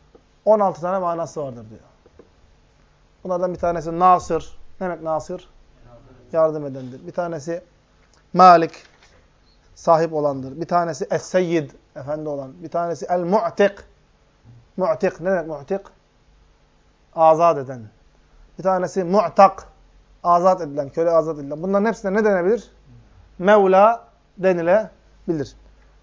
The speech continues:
Yani sen bunlardan, bu ifadelerin yerine diyor, neyi kullanın? Seyyidi ifadesini kullanın. Mevla ifadesini kullanın.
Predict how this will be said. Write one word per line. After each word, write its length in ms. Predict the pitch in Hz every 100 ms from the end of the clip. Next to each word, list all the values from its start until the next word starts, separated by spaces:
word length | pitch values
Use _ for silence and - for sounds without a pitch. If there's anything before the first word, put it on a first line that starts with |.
| -
Yani 240 | 208 190
sen 200 | 202 220
bunlardan, 380 | 220 214 202 208 214 208 _ -
bu 440 | 247 240 233 240 214
ifadelerin 720 | 220 220 220 208 220 233 226
yerine 360 | 208 175 170 160
diyor, 240 | 185 240 240
neyi 200 | 208 226
kullanın? 340 | 180 170 185
Seyyidi 460 | 190 208 202 190 175
ifadesini 540 | 196 175 165 156 -
kullanın. 360 | 143 143 139 160
Mevla 520 | 175 190 190 202 190
ifadesini 520 | 170 165 160 151 156
kullanın. 360 | 139 135 160